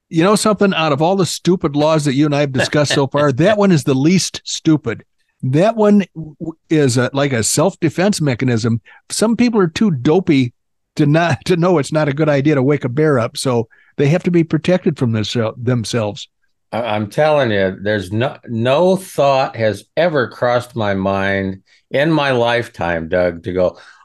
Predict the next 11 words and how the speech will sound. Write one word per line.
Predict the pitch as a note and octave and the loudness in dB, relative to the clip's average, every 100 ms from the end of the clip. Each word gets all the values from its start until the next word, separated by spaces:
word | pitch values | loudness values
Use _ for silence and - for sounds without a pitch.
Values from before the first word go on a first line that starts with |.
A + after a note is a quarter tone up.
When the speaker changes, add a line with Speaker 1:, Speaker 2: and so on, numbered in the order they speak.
| - | -6
Speaker 2:
"I | F#3 A3+ | -2 -2
think | - D3+ D3+ | -2 -4 -2
I'm | D#3 D#3+ C#3 | -2 0 -2
gonna | B2+ A#2 | -2 -2
go | A2 A2+ G#2+ G2+ | 0 2 2 -2
shake | - - C3+ D3 - | -6 -4 -2 -2 -2
a | G#2 F#2+ | -2 -2
grizzly | F#2 B2 B2+ A2 A2 F#2+ | -2 -2 -2 -2 -2 0
bear | F#2 F2+ F2 | 0 2 2
awake | F2 F2 F2 - _ | 2 2 0 -4 _
Speaker 1:
Yeah. | C3+ C3+ A#2 | -2 0 0